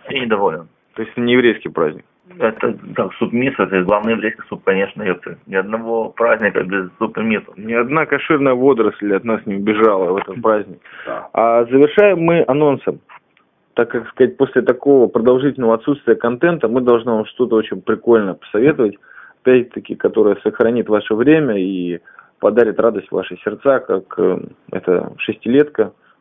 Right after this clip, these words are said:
Speaker 2: нам подарила буквально вчера. То есть в пятницу, а в субботу мы подкастов не записываем. Это тоже очередная причина, почему мы не записывались по ходу. Смотрите потрясающее произведение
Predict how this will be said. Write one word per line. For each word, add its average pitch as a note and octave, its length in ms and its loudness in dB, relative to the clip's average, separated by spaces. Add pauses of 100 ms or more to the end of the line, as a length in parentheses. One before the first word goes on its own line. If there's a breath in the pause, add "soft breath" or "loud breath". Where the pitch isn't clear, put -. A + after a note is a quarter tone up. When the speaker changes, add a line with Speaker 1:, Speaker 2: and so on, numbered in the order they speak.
Speaker 2:
нам A#2 180 -2
подарила G2+ 440 2
буквально F2+ 600 -2
вчера. F#2 460 -4 (600 soft breath)
То - 100 -12
есть - 120 -14
в - 20 -20
пятницу, - 460 -4
а - 40 -8
в - 60 -18
субботу A#2 360 0
мы G2 80 -10
подкастов G2 540 -2
не F#2+ 80 -10
записываем. G2+ 520 2
Это G#3+ 160 4
тоже G#3 460 4
очередная C#3+ 580 2
причина, C3 480 0
почему B2+ 300 -4
мы A#2+ 100 -2
не B2 140 -2
записывались C3+ 720 2
по A2+ 160 -2
ходу. F#2 340 2 (540 soft breath)
Смотрите E3 640 2 (180)
потрясающее B2+ 560 0
произведение A#2+ 920 -2